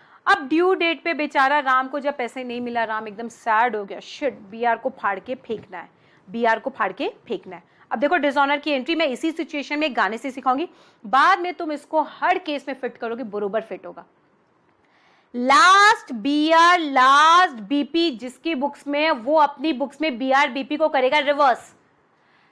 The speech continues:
लास्ट बीआर, लास्ट बीपी जिसकी बुक्स में है, वो अपनी बुक्स में बीआर, बीपी को करेगा रिवर्स। तो यहाँ पर मैं लिख रही हूँ तुम्हारे लिए वो सॉन्ग, इसको क्या बोलेंगे? सॉन्ग। सॉन्ग का सिंबल ऐसा ही होता है ना बच्चों?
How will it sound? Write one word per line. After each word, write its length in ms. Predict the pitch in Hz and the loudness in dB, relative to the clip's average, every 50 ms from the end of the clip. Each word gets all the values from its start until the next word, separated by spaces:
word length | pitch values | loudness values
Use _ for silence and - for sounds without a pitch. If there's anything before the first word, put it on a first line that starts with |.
| _ - | _ -14
लास्ट 600 | 254 254 269 269 277 311 339 370 392 381 - 269 | -2 2 4 6 6 6 6 4 4 2 -4 -8
बीआर, 480 | 254 254 294 285 294 294 311 320 330 320 262 226 | -6 -4 -2 0 2 4 4 4 4 2 -2 -2
लास्ट 420 | 226 233 233 254 294 339 349 339 277 | 0 2 4 4 4 4 2 0 -6
बीपी 420 | 247 269 277 269 262 - 302 311 262 | -6 -4 -4 -4 -4 -4 -4 -4 -4
जिसकी 440 | 202 240 254 254 - _ - 320 | -6 -10 -12 -14 -12 _ -6 -6
बुक्स 340 | 320 254 277 262 - - - | -4 -4 -6 -8 -8 -10 -6
में 100 | 285 285 | -4 0
है, 80 | 294 311 | 0 0
वो 140 | 285 269 294 | 2 2 0
अपनी 220 | 277 277 277 294 | 0 0 -2 -4
बुक्स 280 | 285 233 269 262 - - | -6 -6 -8 -10 -6 -6
में 180 | 302 302 247 220 | -6 -6 -4 -6
बीआर, 300 | 254 254 247 262 285 285 | -2 0 2 2 2 0
बीपी 300 | 233 269 254 202 262 269 | -2 -8 -8 -8 -8 -4
को 140 | 285 302 | -4 -2
करेगा 360 | 302 285 247 226 226 220 277 285 | -2 -2 -2 -2 0 0 0 0
रिवर्स। 580 | 277 302 330 320 320 277 220 - - - - _ _ _ _ _ _ _ _ _ _ _ _ _ _ _ _ | 0 0 0 2 2 2 2 0 -6 -16 -20 _ _ _ _ _ _ _ _ _ _ _ _ _ _ _ _
तो 120 | - 294 285 | -2 0 0
यहाँ 240 | 240 240 240 226 233 | 2 2 2 2 0
पर 80 | 247 240 | -2 -2
मैं 120 | 247 254 | -2 -2
लिख 200 | 254 262 262 - | -2 -4 -6 -4
रही 100 | 277 294 | -6 -6
हूँ 100 | 320 381 - _ | -6 -6 -8 _
तुम्हारे 300 | 262 247 247 233 233 247 | -2 0 0 2 2 0
लिए 100 | 247 254 | 0 0
वो 120 | 269 262 233 | -2 -2 -4
सॉन्ग, 360 | - - 269 240 247 - 247 - _ _ _ _ _ _ _ _ _ _ _ - | -6 -2 0 0 0 0 -2 -8 _ _ _ _ _ _ _ _ _ _ _ -16
इसको 260 | 226 - - 277 247 | -16 -6 -4 -4 0
क्या 180 | - 254 254 | 2 2 2
बोलेंगे? 380 | 254 277 294 294 302 285 240 202 | 4 2 2 0 0 -2 -2 -6
सॉन्ग। 480 | 190 - - - - 240 233 262 339 349 | -8 -10 -16 -6 0 0 0 0 0 -4
सॉन्ग 300 | - - 262 233 220 214 | -6 -4 -2 -2 -2 -2
का 80 | 247 262 | -4 -4
सिंबल 260 | - 262 254 262 262 | -4 -2 -2 0 0
ऐसा 160 | 254 254 285 | 0 -2 -4
ही 60 | 294 | -6
होता 160 | 311 302 330 | -4 -4 -4
है 40 | 339 | -4
ना 80 | 370 403 | -4 -4
बच्चों? 260 | 349 254 - - - | -6 -8 -10 -14 -20